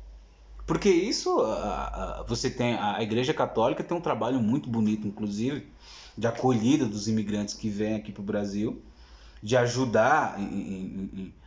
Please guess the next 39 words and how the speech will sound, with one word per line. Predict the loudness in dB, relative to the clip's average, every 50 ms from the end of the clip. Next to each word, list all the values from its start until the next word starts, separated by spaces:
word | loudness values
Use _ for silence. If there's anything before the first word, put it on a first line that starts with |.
| -20 -16 -8 -4
na | -2 0 0
identificação, | 2 0 0 -2 -2 -4 -6 -4 -2 -2 -2 -2 -2 -4 -2 0 2 4 2 4
de | 2 2
ajudar | 0 2 0 2 2 2 2
a, | 2 2 0 -2 -4 -6 -6 -6 -8 -8 -6 -8 -10 -10 -12 -18 -20 -20 -20 -20 -20 -20 -20 -20 -18 -10 -6
a, | -4 -4
a |
conseguir | -2 -2 -2 -2 0 0 2 2 2
empregos | 2 0 0 0 0 2 2 2 0 0 -2
e | -4 -6
tal. | -6 -6 -6 -6 -6 -6 -10 -18 -20 -20 -20 -20 -20 -20 -20 -20 -20 -20 -18 -18 -16 -16 -14 -14 -14 -14 -14 -12 -8 -4
Dá | -2 0
pra | 0 0
fazer | 0 0 0 0 0 0
parceria | 0 0 0 2 2 2 0
público-privada, | 0 0 0 0 0 -4 -6 -6 -4 -4 -4 -2 -2 -2 0 0 -2 -2 -6 -12 -10 -4
mas | -2 -2 0 2
ele | 2 2 2
não | 0 0
fala | 2 2 2 2 2
nada | 2 2 0 0
disso, | 0 0 -2 -2 -2
só | -2 0
fala, | 2 2 2 2 0 0
"Criar | 2 4 4 4
um, | 6
vamos | 4 4 4 4
criar | 4 4 4
um | 4
cartão. | 4 0 0 2 2 4 4 4 2 0 -2 -10 -16 -20 -20 -20 -20 -20 -20 -20 -20 -20 -20 -20 -20 -20 -20 -20 -20 -20 -20 -20 -20 -20 -20 -10 -4
Vamos | -2 0 2 4
criar | 4 4 4
um | 4
cartão." | 2 0 2 4 4 6
A | 6 6
Marta | 6 6 4 4 4 4
tem | 4 4
o, | 2
o, | 4 4 4 4 2 2 0 -2 -2 -2 -2 -2 -2 -4 -4 -6 -8